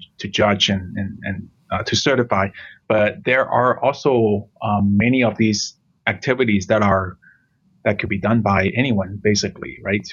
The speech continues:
With, uh, with a camera or, or with a phone, uh, that can report on certain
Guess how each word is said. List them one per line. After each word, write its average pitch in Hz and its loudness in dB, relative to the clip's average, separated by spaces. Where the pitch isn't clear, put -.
With, 101 0
uh, 95 2
with 98 -2
a 110 -6
camera 104 0
or, 95 -4
or 101 -10
with 98 -10
a - -10
phone, 101 0
uh, 98 0
that 110 2
can 107 0
report 101 2
on 101 2
certain 98 0